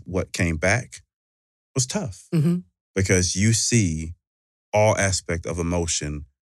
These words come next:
Speaker 1: come back. And this was in a matter of moments that I got flooded with all of these answers back. And it's, it is, forgiveness is a, is a very tough thing sometimes.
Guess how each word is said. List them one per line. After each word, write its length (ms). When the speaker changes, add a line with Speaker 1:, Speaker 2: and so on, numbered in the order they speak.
Speaker 1:
come 200
back. 300
And 220
this 140
was 120
in 100
a 60
matter 260
of 120
moments 460
that 100
I 100
got 240
flooded 500
with 180
all 200
of 100
these 160
answers 400
back. 280
And 100
it's, 240
it 100
is, 240
forgiveness 440
is 140
a, 120
is 160
a 80
very 400
tough 260
thing 420
sometimes. 720